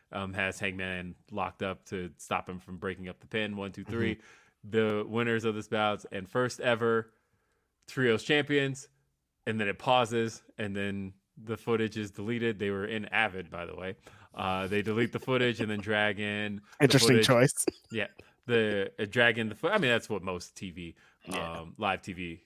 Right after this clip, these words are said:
Speaker 1: content is, is done on. But, uh,
Speaker 2: Mm-hmm.
Speaker 1: we then see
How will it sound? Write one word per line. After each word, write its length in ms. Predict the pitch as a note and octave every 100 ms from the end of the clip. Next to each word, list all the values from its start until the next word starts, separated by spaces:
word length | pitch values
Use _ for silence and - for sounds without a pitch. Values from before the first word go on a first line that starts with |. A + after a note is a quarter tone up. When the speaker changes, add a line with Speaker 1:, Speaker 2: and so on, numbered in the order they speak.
| _
Speaker 1:
content 440 | - F#2 F2+ F2+ -
is, 300 | F#2 E2 -
is 200 | - D#2+
done 200 | F2+ F2
on. 180 | E2+ E2+
But, 280 | F2 F#2+ - G2+
uh, 340 | F#2 F2+ F2+
Speaker 2:
Mm-hmm. 680 | F2+ - _ _ _ - G2+
Speaker 1:
we 80 | F#2+
then 200 | G2 F#2+
see 800 | - G#2+ F#2+ F#2 F#2 F2 F2+